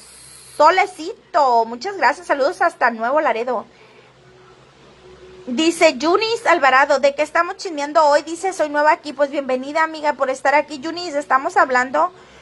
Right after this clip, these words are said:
sobre una petición que le están haciendo a Yeri Mua, no sé si la conozcas. Es una influencer de Veracruz que ahora resulta que la quieren sacar de las redes sociales. Pero pues no se me hace a mí que ella haga un contenido como para merecer eso.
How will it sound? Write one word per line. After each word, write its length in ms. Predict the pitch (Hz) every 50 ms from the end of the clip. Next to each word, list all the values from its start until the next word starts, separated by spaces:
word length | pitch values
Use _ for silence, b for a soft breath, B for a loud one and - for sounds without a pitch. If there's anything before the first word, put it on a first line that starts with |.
| B B B
sobre 300 | - 285 285 277 277 269
una 240 | 277 277 311 349 349
petición 500 | 359 370 - 285 285 - 277 262 269 262
que 80 | 330
le 80 | 339 339
están 220 | - - 262 269
haciendo 540 | 277 302 - 330 302 294 285 311 311 - - -
a 120 | 262 254 254
Yeri 320 | 240 208 262 285 285 330
Mua, 400 | 330 320 294 254 254 262 285 330
no 140 | 320 285 285
sé 80 | 277 -
si 100 | - 302
la 160 | 269 277 277 -
conozcas. 600 | 254 226 226 233 254 254 - - 339 339 349 - b b b b b b b b b b _ -
Es 400 | 233 240 247 247 247 254 254 -
una 180 | 302 302 302 311
influencer 580 | 330 320 311 285 269 277 294 - 320 302 294
de 120 | 294 285 277
Veracruz 640 | 247 233 226 226 233 254 262 294 330 370 349 - - -
que 240 | 277 277 262 247
ahora 300 | 240 240 254 277 302 330
resulta 440 | 339 339 349 339 381 381 381 381 349
que 100 | - 311
la 140 | 294 285 285
quieren 220 | 294 330 330 339
sacar 280 | 330 330 311 - 302 294
de 80 | 339 339
las 160 | 330 302 294
redes 180 | 302 320 339
sociales. 520 | 320 320 - 381 466 554 622 622 587 - - _ _ _ _ _ _ _ _ _ - - - - - _ _ _
Pero 240 | - 302 294 302 269 -
pues 160 | 302 302 294
no 180 | 285 285 294 320
se 160 | 311 381 370
me 140 | 359 349 349
hace 220 | 349 381 370 392
a 60 | 359
mí 180 | 349 339 339 294
que 240 | - 349 349 339 330
ella 240 | 330 294 330 330 330
haga 100 | 320 330
un 120 | 349 330
contenido 580 | - 320 330 320 285 269 269 277 285 320 349 -
como 260 | 320 311 277 262 254
para 180 | 262 247 254
merecer 460 | 240 240 226 220 233 240 - 269 254 254
eso. 380 | 262 320 - 339 294 247 233